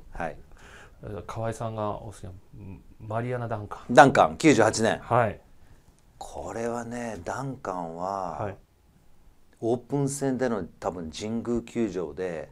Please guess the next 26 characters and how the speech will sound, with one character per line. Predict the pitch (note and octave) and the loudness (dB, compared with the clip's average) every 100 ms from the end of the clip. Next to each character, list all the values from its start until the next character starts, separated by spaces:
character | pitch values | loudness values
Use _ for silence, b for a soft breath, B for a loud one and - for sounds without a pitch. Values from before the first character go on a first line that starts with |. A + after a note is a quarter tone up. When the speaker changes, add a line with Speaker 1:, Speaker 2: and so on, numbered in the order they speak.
| - | -12
Speaker 2:
は | F#2+ | -14
い。 | - - - - - | -14 -20 -20 -20 -18
Speaker 1:
三 | - - - E3+ | -8 -4 2 2
本 | C#3 G#2 | 4 4
ホ | F#2+ | 2
ー | |
ム | F#2+ | 0
ラ | F2+ | -4
ン | |
打 | E2 | -6
っ | |
た | - C#2+ | -8 -10
ん | |
で | C#2+ | -10
す | - | -12
よ。 | - | -14
Speaker 2:
ほ | - - F#2+ F2+ F2+ - - - - | -14 -8 -6 -6 -10 -16 -20 -8 0
う。 | |
Speaker 1:
オ | G#2 | 0
ー | |
プ | G#2 | -2
ン | |
戦 | F2 F2+ E2+ | -6 -6 -6
で。 | D#2+ | -6
Speaker 2:
は | - - | -8 -10
い。 | F#2 | -10